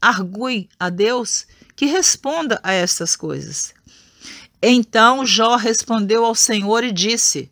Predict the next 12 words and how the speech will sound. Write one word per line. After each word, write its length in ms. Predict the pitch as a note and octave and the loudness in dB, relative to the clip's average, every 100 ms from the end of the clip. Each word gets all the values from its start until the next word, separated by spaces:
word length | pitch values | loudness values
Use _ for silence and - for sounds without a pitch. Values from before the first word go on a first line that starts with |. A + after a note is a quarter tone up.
| _ | _
capítulo 500 | - F3 G#3+ A#3 A3+ | -8 -6 -6 -6 -2
quarenta, 640 | - G#3+ G#3+ B3+ A3+ F3 | 2 4 4 0 -4 -4
versículo 560 | F3 F#3+ - G#3+ G3+ F#3 | -4 -2 -2 -4 -4 -6
quatro, 400 | - E3+ D#3 - | -4 -4 -4 -4
"Eis 340 | - A#3 C4+ - | 2 4 4 0
que 80 | A3+ | 0
sou 340 | - C4 B3 | 2 2 2
vil. 580 | F3+ D3 E3 A3+ A3+ D3 _ _ _ - - - - - _ | 0 -4 -2 0 0 -4 _ _ _ -20 -20 -20 -20 -20 _
Que 160 | - A#4+ | 2 4
te 140 | - | 4
responderia 840 | D#4 E4+ - C#4+ A#3 A#3 A3 G#3 | 4 2 0 -2 2 2 4 2
eu? 380 | F#3 E3+ D3+ D3 | 2 -2 -4 -6